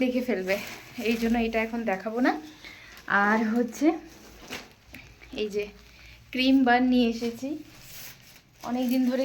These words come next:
খেতে মন চাচ্ছিল। তো বিধান মার্কেটেই একটা কি যেন বেকারি নাম বললো, ভুলে গেছি।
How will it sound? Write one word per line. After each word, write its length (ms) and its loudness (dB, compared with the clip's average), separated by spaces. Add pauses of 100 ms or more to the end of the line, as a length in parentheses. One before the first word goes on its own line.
খেতে 260 0
মন 120 4 (140)
চাচ্ছিল। 460 -6 (720)
তো 80 -2 (1400)
বিধান 340 0
মার্কেটেই 440 -4 (120)
একটা 200 -6 (640)
কি 180 -12
যেন 140 0 (420)
বেকারি 360 0 (160)
নাম 160 2 (160)
বললো, 180 2 (120)
ভুলে 260 4
গেছি। 240 -4